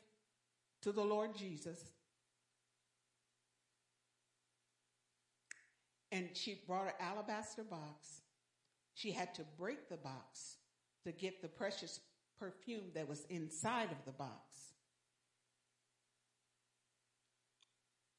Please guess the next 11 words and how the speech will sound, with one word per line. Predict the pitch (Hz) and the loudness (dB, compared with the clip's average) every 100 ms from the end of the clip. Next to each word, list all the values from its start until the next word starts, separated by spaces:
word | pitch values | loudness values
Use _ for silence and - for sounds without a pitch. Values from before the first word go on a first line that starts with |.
| _ _ _ _ _ _ _ _ _ _ _ _ _ | _ _ _ _ _ _ _ _ _ _ _ _ _
And | 214 214 | 6 6
so | - 208 196 185 | 4 8 8 8
here, | 185 339 359 208 190 - - _ _ _ _ _ _ _ _ - | 4 4 6 4 0 -6 -20 _ _ _ _ _ _ _ _ 0
um, | 185 160 131 127 - - _ _ _ _ _ _ _ | 2 2 0 -6 -10 -16 _ _ _ _ _ _ _
in | 208 214 | 4 6
all | 226 269 | 8 8
the | 247 226 | 6 6
other | 254 269 | 6 4
Gospels, | - 180 170 - 151 139 - - _ _ _ _ _ _ _ _ _ _ _ - | 2 0 0 -6 -8 -10 -12 -16 _ _ _ _ _ _ _ _ _ _ _ -10
Jesus | 160 233 233 214 214 | -2 0 2 2 0
told | - - 208 190 180 | 0 4 4 4 0